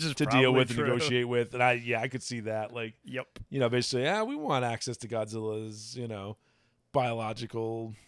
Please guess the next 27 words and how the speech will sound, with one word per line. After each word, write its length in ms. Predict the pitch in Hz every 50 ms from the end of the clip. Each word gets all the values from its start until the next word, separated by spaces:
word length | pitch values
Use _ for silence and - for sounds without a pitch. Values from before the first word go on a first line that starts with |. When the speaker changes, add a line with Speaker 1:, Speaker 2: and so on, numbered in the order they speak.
| _ _ _ _ _ _ -
Speaker 2:
information 640 | 147 131 - 120 117 117 117 117 110 - 120 113 110
and 80 | 110 113
all 120 | 113 113
this 140 | 107 113 151
other 200 | 143 135 123 120
Speaker 1:
Yeah. 120 | 117 117
Speaker 2:
stuff, 280 | 117 110 107 110 - -
and 120 | 107 101 _ _ _ _ -
we're 140 | - 151 143
Speaker 1:
Which 80 | 131 123
Speaker 2:
running 220 | 127 120 117 113
the 80 | 113 107
show." 520 | - - 117 117 117 110 110 110 113 117 -
Speaker 1:
very 260 | 131 135 156 147 139
much 240 | 123 123 113 - 117
makes 220 | 113 110 - -
sense. 400 | - 110 110 117 - - - - _ _ _ _ _ _ -
Speaker 2:
Oh, 120 | - 175 165
we're 140 | 165 170
gonna 140 | 170 170 151
send 260 | 139 - 160 151 147
in 100 | 147 143
some 260 | 139 123 - 127 117 110
Reaper 240 | 120 120 110 127 117
drones 480 | 107 117 117 117 113 113 113 117 113
and 120 | 104 107 98
some 240 | - 113 107 113